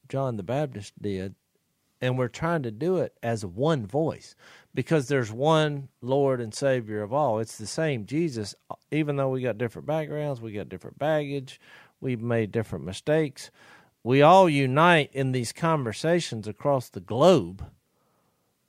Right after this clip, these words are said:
without really an organized front, and we're declaring that Jesus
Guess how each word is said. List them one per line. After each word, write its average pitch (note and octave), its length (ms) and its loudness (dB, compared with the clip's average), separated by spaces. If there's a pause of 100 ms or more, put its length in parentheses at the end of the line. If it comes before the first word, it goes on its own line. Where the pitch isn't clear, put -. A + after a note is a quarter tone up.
(140)
without C3 560 2
really D3+ 420 2
an G#2+ 140 -2
organized C3 1160 0 (440)
front, D#3+ 520 -4 (120)
and A2 200 -8
we're C3+ 240 -2
declaring B2+ 840 -6 (180)
that A2+ 260 -8
Jesus C3 720 -10